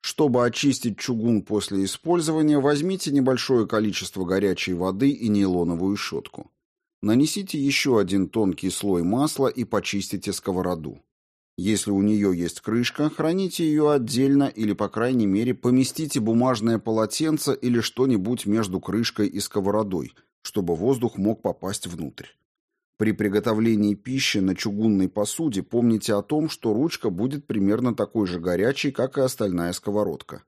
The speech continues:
Поэтому всегда берите прихватку или толстое полотенце, прежде чем взяться за ручку. Одна из замечательных особенностей чугуна — сохранение тепла.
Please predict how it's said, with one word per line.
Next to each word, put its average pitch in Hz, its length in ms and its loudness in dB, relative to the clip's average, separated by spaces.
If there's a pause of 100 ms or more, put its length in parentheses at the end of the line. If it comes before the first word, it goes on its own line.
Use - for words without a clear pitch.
(580)
Поэтому 101 400 2
всегда 107 400 0
берите 101 400 0
прихватку 101 720 -2
или 101 180 2
толстое 104 460 -2
полотенце, 113 720 -2
прежде 113 380 -2
чем 107 200 -2
взяться 85 400 -4
за 92 160 -4
ручку. - 400 -10 (680)
Одна 95 340 2
из 92 100 2
замечательных 90 800 -2
особенностей 87 640 -4
чугуна — 120 640 0 (120)
сохранение 92 720 -2
тепла. - 480 -10